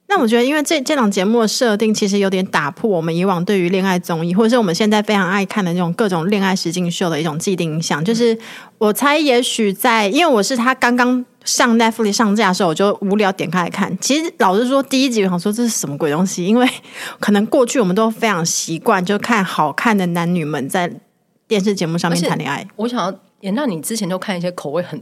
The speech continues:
Speaker 2: 重的欸。
Speaker 1: 对，一定要露出一些肉体。
Speaker 2: 因为严娜之前就会跟我说她在看欲罢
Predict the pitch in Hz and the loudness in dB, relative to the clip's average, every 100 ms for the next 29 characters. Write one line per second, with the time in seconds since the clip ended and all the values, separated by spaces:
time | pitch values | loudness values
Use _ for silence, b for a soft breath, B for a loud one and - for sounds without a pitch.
0 | - - 139 185 - 208 - _ _ 254 | -10 -6 -6 -8 -18 -20 -20 _ _ 0
1 | 208 196 233 233 220 196 - 185 185 190 | 2 2 2 4 2 0 -2 -2 0 0
2 | 180 - - 185 247 311 - 214 294 247 | 0 -2 -2 2 2 2 0 0 0 0
3 | 233 175 214 233 220 214 165 180 190 202 | 0 0 0 0 2 0 0 0 0 -2
4 | - 196 170 - | -2 -2 -4 -6